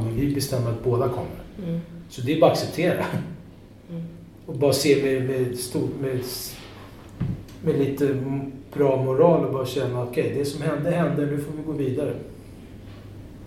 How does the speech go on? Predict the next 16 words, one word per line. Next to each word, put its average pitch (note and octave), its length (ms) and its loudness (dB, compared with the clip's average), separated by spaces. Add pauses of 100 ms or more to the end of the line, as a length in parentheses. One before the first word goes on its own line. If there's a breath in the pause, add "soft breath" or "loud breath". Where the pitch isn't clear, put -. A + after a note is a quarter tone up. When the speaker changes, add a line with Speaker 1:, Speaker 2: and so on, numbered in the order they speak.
(200)
Speaker 2:
Mm. G3 120 -8 (420)
Speaker 1:
Och - 100 -6
föregå D3+ 340 6
med B2 160 4
gott B2 220 0
exempel C#3 540 -2
också - 240 -10
till - 120 -14
barnen. A#2 300 -2 (680 loud breath)
Sitta B2+ 320 -6
och A2 120 0
gräva B2+ 440 4
och B2+ 220 4
br-, A#2+ 200 0
tjafsa - 500 0
och B2+ 220 0